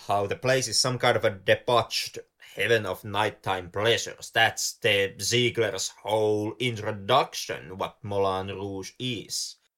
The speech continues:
And it's, it's supposed to be, on paper, on surface, it's supposed to be a place where every kink and perversion can be satisfied un-, as, as long as you have the cash.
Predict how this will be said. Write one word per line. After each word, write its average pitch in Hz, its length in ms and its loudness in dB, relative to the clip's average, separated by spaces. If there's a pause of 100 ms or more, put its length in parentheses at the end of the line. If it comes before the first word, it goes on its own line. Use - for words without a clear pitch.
And 101 520 4
it's, 107 640 -4
it's 127 180 -4
supposed 208 720 6
to 156 80 -2
be, 113 220 -8
on 196 300 8
paper, 190 460 -2
on 160 220 2
surface, 214 560 0
it's - 220 -12
supposed 135 300 2
to 113 40 -12
be 107 380 -2
a 98 80 -6
place 110 340 2
where 98 240 0
every 120 360 2
kink 123 420 -6
and 95 200 -4
perversion 104 600 -2
can 92 220 -2
be 90 180 -10
satisfied 143 880 2
un-, 123 300 0
as, 127 240 2 (160)
as 120 180 0
long 120 240 2
as 98 100 -6
you 104 140 -8
have 92 320 -4
the 95 100 0
cash. - 600 0